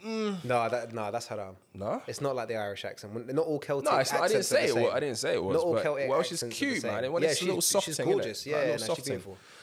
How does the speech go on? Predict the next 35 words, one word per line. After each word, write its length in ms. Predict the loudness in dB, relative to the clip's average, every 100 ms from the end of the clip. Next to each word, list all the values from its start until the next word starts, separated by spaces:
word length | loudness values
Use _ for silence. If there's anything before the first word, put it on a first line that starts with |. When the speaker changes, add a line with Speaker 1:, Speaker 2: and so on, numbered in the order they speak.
| -14
Speaker 1:
Um, 220 | -6 -4 -2
Speaker 2:
She 80 |
needs 160 | -2 -2
a 60 | -2
win. 200 | -2 -2
I 40 |
Speaker 1:
she 60 | -2
Speaker 2:
hope 80 | 0
she 40 |
Speaker 1:
slapped 120 | 0 0
Speaker 2:
gets 100 | -2
a 20 |
Speaker 1:
on. 80 | -4
Speaker 2:
win 160 | -6
still. 260 | -8 -8 -6
Speaker 1:
Italians 520 | -8 -2 0 0 -2 -4
seem 160 | -6 -6
to 80 |
be 100 | -10
the 80 | -10
trend 280 | -8 -8 -8
this 180 | -10 -10
year, 160 | -10 -8
innit? 100 | -6
Speaker 2:
It's 80 | -4
Speaker 1:
We've 80 |
got, 80 | -2
Speaker 2:
a 40 | -2
bit 60 |
Speaker 1:
like, 120 | -2 -2
Speaker 2:
weird. 80 | -4
Speaker 1:
three 200 | -6 -6
Italians 500 | -4 -4 -2 -6 -10
in 120 | -10
there. 260 | -10 -12